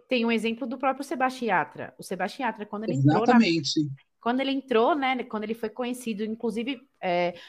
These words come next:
Speaker 1: porque aqui no Brasil ele ficou muito conhecido com aquela música da novela, que é uma baladinha, tudo, né, o Yatra. Mas se você pega as, as composições antigas do Yatra, é cem por cento um reggaeton. Ele tem uma coisinha ou outra de pop, mas é uma pegada muito reggaeton. E o álbum dele, que foi o Fantasia, que,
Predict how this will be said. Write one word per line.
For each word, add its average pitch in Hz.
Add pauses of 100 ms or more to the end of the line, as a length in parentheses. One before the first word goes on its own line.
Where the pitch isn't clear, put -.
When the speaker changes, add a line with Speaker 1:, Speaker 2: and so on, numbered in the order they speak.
(120)
Speaker 1:
porque 226
aqui 247
no 339
Brasil 254
ele 240
ficou -
muito 254
conhecido 262
com 254
aquela 247
música 233
da 214
novela, 214
que 196
é 180
uma 180
baladinha, 208
tudo, 196
né, 175
o 165
Yatra. 143 (580)
Mas 208
se 285
você 359
pega 226
as, 208
as 196
composições 196
antigas 233
do 175
Yatra, 208
é 220
cem 285
por 427
cento 311
um 269
reggaeton. 220
Ele 214
tem 359
uma 427
coisinha 330
ou 311
outra 277
de 247
pop, 247
mas 277
é 277
uma 269
pegada 254
muito 269
reggaeton. 302 (560)
E 247
o 349 (160)
álbum 294
dele, 233
que -
foi 214
o 214
Fantasia, 214
que, 170